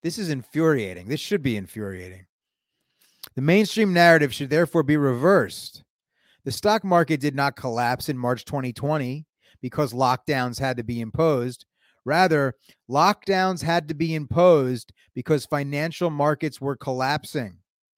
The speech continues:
With lockdowns came the suspension of business transactions, which drained the demand for credit and stopped the contagion. In other words, restructuring the financial architecture through extraordinary monetary policy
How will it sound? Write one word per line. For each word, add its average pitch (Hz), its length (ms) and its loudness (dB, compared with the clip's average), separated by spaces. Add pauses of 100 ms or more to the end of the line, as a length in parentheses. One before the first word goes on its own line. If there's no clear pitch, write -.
(1300)
With 120 160 -6
lockdowns 147 840 0
came 160 220 -6
the 147 80 -6
suspension 165 640 -6
of 135 120 -4
business 170 320 -2
transactions, 123 840 -6 (280)
which 120 260 -6
drained 160 460 -2
the 165 80 -2
demand 156 480 -2
for 135 140 -8
credit 151 500 -2 (300)
and 127 120 -14
stopped 147 380 -4
the 156 80 -4
contagion. 135 720 -6 (260)
In 135 120 -10
other 185 240 2
words, 135 420 0 (260)
restructuring 180 760 -2
the 151 100 -2
financial 156 500 -4
architecture 151 840 -4 (260)
through 147 160 -4
extraordinary 170 640 -2
monetary 151 560 -4
policy 127 600 -6